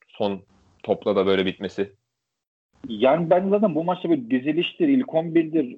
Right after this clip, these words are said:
Speaker 2: oyuna müdahaledir falan filan.
Speaker 1: Abi
Speaker 2: Son
Speaker 1: geç onları.
Speaker 2: yok
Speaker 1: Bunlarla açıklanamaz bu
Speaker 2: yani.
Speaker 1: maç yani. Vallahi
Speaker 2: Aynen.
Speaker 1: açıklanamaz.
Speaker 2: Hiç ilk on birden falan da bahsetmedim zaten.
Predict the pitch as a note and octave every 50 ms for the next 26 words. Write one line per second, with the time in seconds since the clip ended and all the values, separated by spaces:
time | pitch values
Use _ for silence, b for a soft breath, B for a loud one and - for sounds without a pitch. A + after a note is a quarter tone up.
0 | - _ - C3+ C#3 C#3+ D3 D#3+ D#3+ D#3 D3+ C#3+ D3+ D3 D#3 D#3 E3 D3+ C#3+ C#3+
1 | - - C#3+ C#3 C#3+ D3 C#3+ - - D3+ D#3 D#3 E3 E3+ - _ _ _ _ _
2 | _ - G#2 B2 D3 D3 - C#3+ D#3+ E3+ - G3 F#3+ F#3+ F#3 D3 C3+ C3 C3 C#3+
3 | D3+ E3 E3+ D#3 - F3+ G3+ - D3+ D#3+ G3 G3 G3 F3 - - A#3+ A#3 G#3 G3+
4 | - E3 C#3+ - A2 G#2+ C3 E3 E3+ E3+ D#3+ D#3 E3 E3+ E3+ C3 A#2 A2 G#2 G2
5 | - - _ _ _ _ _ _ _ _ _ _ _ _ _ _ _ _ - B2
6 | - G3+ A3 - - F#3+ D#3+ - G3 F#3 F#3+ F#3 F3+ G3 F#3+ - G3 G3 G3 F#3+
7 | D#3 D#3+ D#3 - - F3+ - G3+ E3+ C#3 C3+ B2+ A#2+ B2 A#2+ A#2+ - B2 C3+